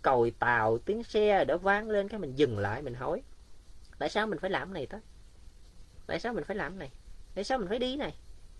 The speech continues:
Tại sao mình giữ cái này? Tại sao mình dấn vô cái thứ này?" Đây,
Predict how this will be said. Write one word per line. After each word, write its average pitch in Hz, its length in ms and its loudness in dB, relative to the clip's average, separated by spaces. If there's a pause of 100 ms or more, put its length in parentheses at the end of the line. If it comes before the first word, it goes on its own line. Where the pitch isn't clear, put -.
(100)
Tại 190 120 -2
sao 254 120 0
mình 190 120 -2
giữ 139 240 8
cái 269 80 2
này? 156 200 -6 (340)
Tại - 100 -8
sao 214 120 0
mình 147 120 0
dấn 220 120 12 (120)
vô 330 80 10
cái 269 80 0
thứ 285 60 2
này?" 330 220 -2 (920)
Đây, 131 500 8